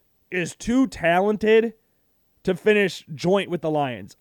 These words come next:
I think the Vikings have to finish above five hundred. I get their secondary is not very good. They did draft Andrew Booth and Lewis Cine this past year,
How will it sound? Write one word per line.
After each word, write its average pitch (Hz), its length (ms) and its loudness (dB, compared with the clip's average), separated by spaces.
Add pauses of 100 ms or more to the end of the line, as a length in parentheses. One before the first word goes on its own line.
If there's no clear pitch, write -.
I 381 100 2
think 247 220 0
the 226 80 2
Vikings 202 400 0
have 180 380 0
to 156 60 -12
finish 151 240 -6
above 131 200 -6
five 131 160 -4
hundred. 117 260 -10
I 196 140 -2
get 233 240 0
their 247 140 2
secondary 220 720 0 (340)
is 165 120 -4
not 214 160 0
very 196 180 2
good. 139 240 -10 (560)
They 165 100 -6
did 214 160 4
draft 247 300 0
Andrew 226 260 -2
Booth 220 220 -2
and 208 100 -2
Lewis 196 260 0
Cine 214 220 -4
this 196 140 -4
past 185 400 -2
year, 147 280 -4